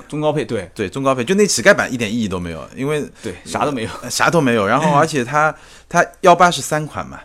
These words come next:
Speaker 1: 嗯。
Speaker 2: 就是低配、中配、高配，但它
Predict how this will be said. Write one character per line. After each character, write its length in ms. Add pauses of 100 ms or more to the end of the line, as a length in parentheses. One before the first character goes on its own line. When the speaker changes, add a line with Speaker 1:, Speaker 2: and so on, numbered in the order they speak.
Speaker 1:
嗯。 100
Speaker 2:
就 40
是 140
低 220
配、 260
中 180
配、 200
高 180
配， 240 (240)
但 140
它 200